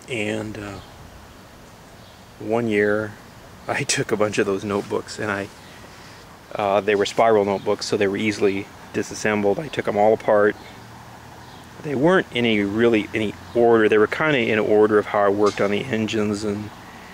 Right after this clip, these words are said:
they were dated, but they were, you know, I worked on a Briggs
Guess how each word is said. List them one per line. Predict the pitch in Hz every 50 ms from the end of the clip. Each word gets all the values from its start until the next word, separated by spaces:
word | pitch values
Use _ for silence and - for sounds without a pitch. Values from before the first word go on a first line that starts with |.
| - - - - - - - -
they | - 127
were | 127 135 170 170
dated, | 127 101 123 117 113 110 104 101 98 98 113 - - -
but | 104 -
they | - 107
were, | 101 101 101 98 98 95
you | 95 98
know, | 98 95 95 98 98 98
I | 98 95 98 - - - - - - - - - - - - - - - - -
worked | - 135 135 - -
on | 131
a | 120 110
Briggs | 104 117 117 117 113 113 107 110 117 - - - -